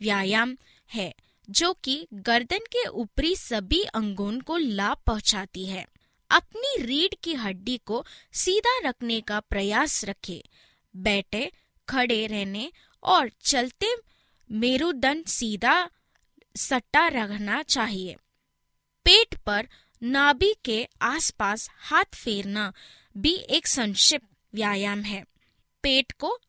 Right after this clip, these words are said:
अंदर कीजिए यथाशक्ति और फिर कुछ सेकंड बाद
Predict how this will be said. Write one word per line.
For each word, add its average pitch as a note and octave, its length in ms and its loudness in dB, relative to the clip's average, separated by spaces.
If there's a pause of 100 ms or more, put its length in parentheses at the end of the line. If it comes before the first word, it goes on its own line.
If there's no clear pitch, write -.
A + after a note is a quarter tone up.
अंदर B3 380 6
कीजिए F#3+ 500 -6 (440)
यथाशक्ति E4 920 2 (240)
और G4+ 260 4
फिर A3+ 340 -4 (100)
कुछ - 200 0
सेकंड A3 540 -2
बाद G#3+ 240 -2